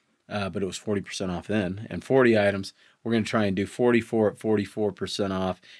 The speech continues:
and do a lot of other really cool things, tons of giveaways, raffles, all that kind of stuff. So stay tuned for that.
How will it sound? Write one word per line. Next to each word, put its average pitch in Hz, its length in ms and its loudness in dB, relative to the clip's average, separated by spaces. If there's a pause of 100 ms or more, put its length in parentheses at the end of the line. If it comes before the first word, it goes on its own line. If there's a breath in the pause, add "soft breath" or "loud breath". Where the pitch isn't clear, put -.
and 98 220 -2
do 107 120 2
a 98 40 2
lot 101 260 4
of 95 80 0
other 92 200 -2
really 95 380 -2
cool 95 300 -4
things, 87 340 -8
tons 120 360 -2
of 98 80 -6
giveaways, 98 560 0
raffles, 92 440 -2
all 90 160 0
that 87 160 -4
kind 80 160 -10
of 80 60 -14
stuff. - 300 -12
So 78 200 -8 (220 soft breath)
stay 143 260 4
tuned 127 300 4
for 101 160 -2
that. 69 220 -10